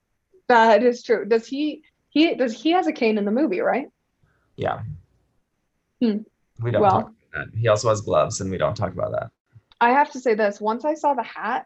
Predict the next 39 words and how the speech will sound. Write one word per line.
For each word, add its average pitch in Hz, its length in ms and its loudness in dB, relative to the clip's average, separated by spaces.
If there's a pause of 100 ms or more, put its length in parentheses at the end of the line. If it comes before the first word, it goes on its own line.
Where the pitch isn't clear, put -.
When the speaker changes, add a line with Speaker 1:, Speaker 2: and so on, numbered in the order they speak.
Speaker 1:
from 208 320 -2
the 214 80 -4
movie, 202 340 -4
because 214 220 0
I 196 80 0
hadn't 202 280 2
seen 180 220 -8
it 202 80 -4
in 240 80 -4
so 240 180 0
long, 277 240 4 (380)
I 220 80 6
was 226 80 6
like, 220 160 2
"Wait, 254 240 2
his 214 160 -4
hat 240 200 -4
is 226 80 -8
weird." 240 340 -4 (1800)
Speaker 2:
Yeah, 151 640 2 (460)
I 202 180 4
like 160 260 2
it, 175 340 -6
but 107 640 2 (140)
we, 135 540 -4
we 147 100 -2
just, 190 500 -6
we've 175 260 -4
switched 254 380 -10
a - 20 -6
few 139 220 -6
things 113 300 -4
up 87 360 0
to 110 80 -6
make 101 220 -4
the - 100 -8
Speaker 1:
We've 285 160 6
Speaker 2:
TikTok. 277 180 2
Speaker 1:
modernized 233 920 4